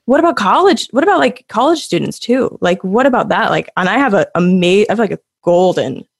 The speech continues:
uh, concept for a series that surrounds a college non-binary student. Like, I mean, 'cause I was one. <laughs> So, but, like, what, yeah, what does that say? And if you're not gonna expand on that, like, why?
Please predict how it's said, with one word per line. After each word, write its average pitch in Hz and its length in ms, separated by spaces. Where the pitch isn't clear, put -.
uh, 147 200
concept - 420
for 147 120
a - 80
series - 540
that 147 200
surrounds 143 320
a - 20
college 101 400
non-binary 143 460
student. - 340
Like, - 220
I 165 40
mean, 131 120
'cause 151 160
I 143 40
was 131 220
one. 85 180
<laughs> - 20
So, 240 540
but, 262 220
like, 262 200
what, 196 460
yeah, 190 220
what 262 100
does 285 100
that 285 140
say? 208 420
And 170 180
if 190 180
you're 226 100
not 240 120
gonna 277 160
expand 185 480
on 160 120
that, 151 320
like, 147 200
why? 180 580